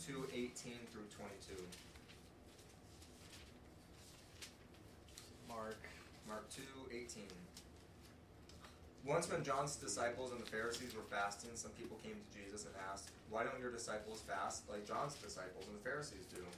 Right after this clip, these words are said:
Speaker 1: Jesus replied, "Do wedding guests fast while celebrating with the groom? Of course not. They can't fast while the groom is with them. But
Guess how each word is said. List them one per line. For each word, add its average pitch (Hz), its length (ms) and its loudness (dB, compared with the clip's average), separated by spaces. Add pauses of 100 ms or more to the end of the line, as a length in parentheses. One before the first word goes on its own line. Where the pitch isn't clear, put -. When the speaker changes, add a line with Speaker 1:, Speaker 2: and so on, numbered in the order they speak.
(1080)
Speaker 1:
Jesus 127 340 0
replied, 110 420 8 (600)
"Do 131 160 2
wedding 127 300 10
guests 139 460 6 (100)
fast 107 380 8
while 101 180 4
celebrating 107 500 2
with 104 120 -4
the 104 120 -6
groom? 110 240 -2 (300)
Of - 80 -6 (100)
course 135 260 0
not. - 140 -4 (520)
They 117 100 2
can't 160 320 6
fast 123 340 8
while 117 100 6
the 104 60 0
groom 104 220 0
is 90 100 -4
with 107 180 -2
them. 95 140 -2 (640)
But 107 360 6